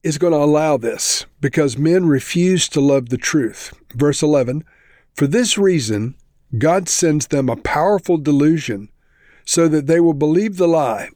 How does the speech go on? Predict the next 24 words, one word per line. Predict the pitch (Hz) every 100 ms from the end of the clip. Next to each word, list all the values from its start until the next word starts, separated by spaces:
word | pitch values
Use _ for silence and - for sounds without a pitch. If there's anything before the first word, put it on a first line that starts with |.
| _ -
and | 135
so | - 175 165
that | 143 -
all | 151 160 214
will | 214 180
be | 165
condemned | 160 139 123 156 139 120 120
who | 147
have | 131 127
not | 165 247 175
believed | 135 123 113
the | 120
truth, | - 214 143 120 - _ - - _
but | 147
have | 139 151 127
delighted | 135 139 165 165 135
in | 135
wickedness." | 143 - 107 104 - - - - - -
You | 160
see, | 156 220
friends, | - 196 165 139
at | 127
some | - 202 208
point, | - 180 131 110